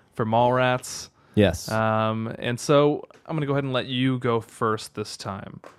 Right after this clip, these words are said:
Speaker 1: so we can account for that.
Speaker 2: Okay, so this is Best Joaquin movies.
Speaker 1: Best Joaquin movies. You're first.
Speaker 2: I appreciate you letting me go first.
Speaker 1: Of course.
Speaker 2: You know I'm gonna pick The Master.
Speaker 1: Okay. All right. I think that's a good choice. Uh, it's,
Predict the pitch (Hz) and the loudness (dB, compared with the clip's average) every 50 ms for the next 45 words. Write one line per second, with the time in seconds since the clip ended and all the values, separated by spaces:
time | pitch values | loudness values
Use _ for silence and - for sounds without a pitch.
0 | - - - - _ _ _ _ - - - - 113 107 104 - - 107 104 104 | -18 -18 -18 -20 _ _ _ _ -14 -8 -4 -2 -2 -2 -2 -4 -4 -4 -4 -4
1 | 104 104 - _ - - - - - 113 101 - - - 110 104 98 95 - - | -6 -8 -10 _ -14 -14 -14 -10 -8 -8 -8 -8 -8 -6 -4 -4 -4 -4 -6 -8
2 | - - - 120 117 117 107 95 - 113 113 113 107 110 107 104 101 - - 107 | -4 2 4 4 6 6 4 4 4 6 6 6 4 2 0 -2 -4 -4 -8 -8
3 | 95 95 113 127 143 143 - 143 131 120 120 - - 135 120 117 110 107 101 98 | 0 4 6 6 6 4 4 4 4 4 4 2 0 -2 -2 0 0 0 2 2
4 | 95 92 98 104 117 117 - - - - _ - 127 127 - - 147 135 135 - | 2 2 2 0 -2 -4 -8 -14 -20 -12 _ -2 -2 0 0 0 0 0 0 -2
5 | 139 127 123 120 117 113 110 120 147 165 - - - - _ _ _ _ _ _ | -4 -4 -2 -2 -2 -2 -2 -2 -4 -4 -6 -10 -16 -18 _ _ _ _ _ _
6 | _ _ _ - 123 127 131 123 - 135 135 131 123 - - - - - 107 107 | _ _ _ -2 0 0 0 2 2 0 0 0 0 -4 -8 -10 -4 2 2 2
7 | 110 98 - - 147 139 131 - 123 113 107 104 95 101 104 101 101 98 101 101 | 2 2 2 4 4 4 4 4 4 4 4 4 4 2 2 4 2 2 2 0
8 | 98 98 101 98 - - 92 90 90 87 - - - - 123 131 - - 139 135 | 2 2 0 0 2 2 2 2 2 0 -2 -10 -8 -6 -6 -6 -4 -2 -2 0
9 | 120 107 113 113 117 120 120 117 120 123 120 117 110 - 123 107 101 98 - - | 0 2 2 4 6 8 8 8 8 6 4 4 4 4 6 4 4 4 0 -10
10 | - _ _ _ - 107 120 127 117 95 76 76 - - - - 71 73 95 92 | -18 _ _ _ 2 6 6 6 6 4 0 -2 -6 -6 -6 -6 -4 -4 -6 -8
11 | - _ - - 117 135 - - - - - - _ _ _ - - 123 127 147 | -8 _ -4 0 0 0 0 0 -6 -10 -10 -14 _ _ _ -8 -6 -2 -2 0
12 | 151 123 - - - _ _ _ _ _ _ - _ _ - 226 240 214 160 165 | 0 -2 -4 -6 -14 _ _ _ _ _ _ -20 _ _ -2 2 2 2 2 4
13 | 147 135 123 - 127 113 110 - - - - - _ _ _ _ _ _ _ _ | 2 2 2 2 0 0 0 -2 -6 -16 -18 -20 _ _ _ _ _ _ _ _
14 | _ _ - 113 117 117 120 120 120 120 - - - | _ _ -2 0 2 2 4 2 2 0 -2 -10 -14